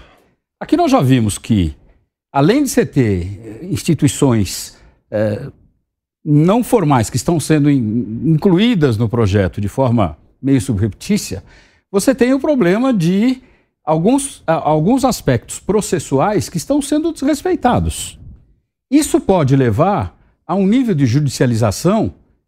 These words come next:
terrível. Nós sabemos que um dos fatores que tira a competitividade do país é a demora do, do andamento da, das questões judiciais, et cetera.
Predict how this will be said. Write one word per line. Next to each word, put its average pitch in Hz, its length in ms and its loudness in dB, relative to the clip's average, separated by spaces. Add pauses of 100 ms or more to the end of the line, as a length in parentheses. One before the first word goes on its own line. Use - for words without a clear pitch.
(100)
terrível. 113 680 0 (380)
Nós 151 200 0
sabemos 156 500 2
que 180 240 0
um 214 180 2
dos 254 160 0
fatores 120 460 0
que 127 100 -6
tira - 220 -2
a - 40 0
competitividade 127 640 -2
do 151 80 -4
país 226 460 -2 (260)
é 170 80 0
a 165 60 4
demora 147 560 4
do, 95 220 2 (280)
do 120 120 0
andamento 117 440 2
da, 98 200 0
das 101 200 -8
questões 113 360 0
judiciais, 151 640 0
et 127 160 0
cetera. - 400 -2